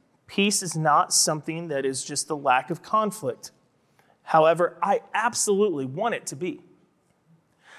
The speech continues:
I am known by those who know me,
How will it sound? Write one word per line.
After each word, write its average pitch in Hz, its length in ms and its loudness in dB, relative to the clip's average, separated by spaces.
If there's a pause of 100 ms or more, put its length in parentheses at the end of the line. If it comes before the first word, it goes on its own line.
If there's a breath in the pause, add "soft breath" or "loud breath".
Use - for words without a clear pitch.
(340 loud breath)
I 233 560 6 (520)
am 170 280 0
known 196 360 2
by 170 220 0
those 160 380 0
who 180 100 0
know 156 380 -2
me, 131 380 -8